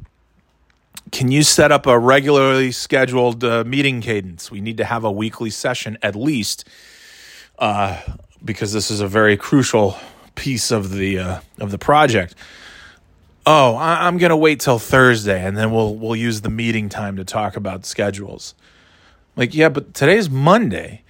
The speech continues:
By the time we get to Thursday, do you know how m-, much of whatever free time anybody has on their schedule, on their calendar next week? It's gonna be gone by Thursday." I am asking you to just do your job and set the meeting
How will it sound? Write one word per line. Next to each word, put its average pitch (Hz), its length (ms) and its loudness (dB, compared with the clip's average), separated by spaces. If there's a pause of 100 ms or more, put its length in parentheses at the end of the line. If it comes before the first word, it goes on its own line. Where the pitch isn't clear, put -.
(340)
By 143 120 4
the 139 80 4
time 196 220 2
we 190 80 2
get 196 140 0
to 151 100 2
Thursday, 196 600 2
do 135 160 -6
you 147 60 0
know 185 140 2
how 170 180 0
m-, 131 520 -8
much 139 500 0
of 131 240 2
whatever 139 480 4
free 156 280 -4
time 143 460 -2
anybody 139 340 -2
has 127 540 -6
on 123 100 -4
their 120 120 -6
schedule, 135 440 -4
on 135 160 -2
their 117 80 -8
calendar 127 440 -4
next 156 240 -8
week? 180 240 -4 (180)
It's 214 100 -2
gonna 208 140 -2
be 196 80 -2
gone 180 380 0
by 127 140 -6
Thursday." 90 500 -8 (1300)
I 127 100 2
am 202 120 4
asking 185 480 2
you 143 160 2
to - 160 -8
just 110 240 -2
do 131 120 -2
your 151 140 0
job 123 540 0
and 123 160 -6
set - 480 -6
the 131 200 -6
meeting 127 580 -4